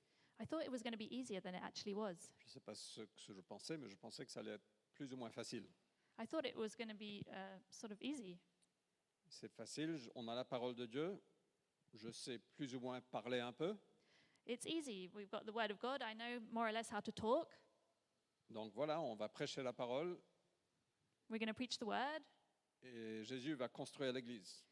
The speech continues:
Speaker 1: And Jesus is gonna build the church.
Speaker 2: Et je n'avais pas réalisé à quel point ce don de leadership était important.
Speaker 1: And I didn't realize how important the gift of leadership was.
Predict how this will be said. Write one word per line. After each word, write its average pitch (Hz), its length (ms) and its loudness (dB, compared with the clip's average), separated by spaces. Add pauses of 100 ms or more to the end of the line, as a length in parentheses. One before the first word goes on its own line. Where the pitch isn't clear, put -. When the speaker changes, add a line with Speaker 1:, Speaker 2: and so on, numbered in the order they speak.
(140)
Speaker 1:
And 233 100 2
Jesus 285 320 0
is 208 60 -10
gonna 214 160 -4
build 247 200 2
the - 60 -14
church. - 340 4 (800)
Speaker 2:
Et 117 100 -6
je 117 120 -6
n'avais 123 180 0
pas 175 160 4
réalisé 147 440 2
à 147 120 0
quel 135 200 -2
point 139 260 -2
ce 139 140 -4
don 120 180 -2
de 123 100 -4
leadership 123 580 -4
était 110 180 -2
important. 107 420 -6 (320)
Speaker 1:
And 233 60 0
I 254 40 2
didn't 302 180 -2
realize 277 400 4
how 254 100 0
important 247 420 2
the 220 100 -2
gift 240 160 -2
of 220 80 -4
leadership 269 480 0
was. 165 240 -4